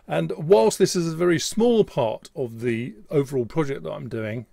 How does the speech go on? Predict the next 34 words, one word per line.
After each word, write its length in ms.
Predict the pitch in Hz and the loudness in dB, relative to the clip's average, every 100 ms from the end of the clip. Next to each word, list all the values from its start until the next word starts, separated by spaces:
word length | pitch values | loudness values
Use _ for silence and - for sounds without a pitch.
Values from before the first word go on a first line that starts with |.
| _ - | _ -6
I 100 | 165 | -4
thought, 240 | 190 208 | -2 -2
"Ah, 120 | 269 | -2
this 160 | 226 233 | -4 -6
could 160 | 220 185 | -2 4
be 80 | |
a 40 | 185 | 4
useful 380 | 170 170 - 147 | 4 -2 -4 -6
thing 340 | 170 165 160 | -4 -2 -4
to 120 | - | -8
tell 200 | - 208 | -4 -2
you 140 | 165 104 | -2 -4
guys 300 | 104 104 107 | -6 -8 -12
about," 260 | - - 196 214 | -16 -18 -18 -16
okay? 360 | - - 226 302 _ - | -8 -6 -6 -8 _ -4
So 160 | 175 | 0
we're 120 | 165 | 0
communicating 880 | 156 180 240 269 196 - 131 110 135 | 2 2 2 2 0 0 -4 -4 -6
serially 540 | 147 - 143 110 110 165 | -8 -4 -2 -2 -2 -2
via 260 | 147 208 | 0 0
the 80 | 202 | 0
Bluetooth 460 | 160 180 165 - 104 | 0 -2 -2 -6 -8
modules. 560 | 104 95 - - - - _ - _ _ _ _ | -10 -12 -14 -16 -18 -20 _ -20 _ _ _ _
Did 120 | 147 | -8
I 80 | 151 | -8
say 180 | - 151 | -4 -4
that 180 | 117 123 | -4 -6
right? 240 | 113 147 - _ _ _ - | -10 -12 -16 _ _ _ -6
And, 260 | 135 147 | -4 0
um, 240 | 156 160 - _ _ _ | -2 -2 -10 _ _ _
yeah, 120 | 156 | -4
one's 420 | 151 165 233 226 | 4 4 6 4
the 100 | 196 | 4
initiator 720 | 180 156 - 120 107 - 175 | 4 4 0 -2 -2 -4 -6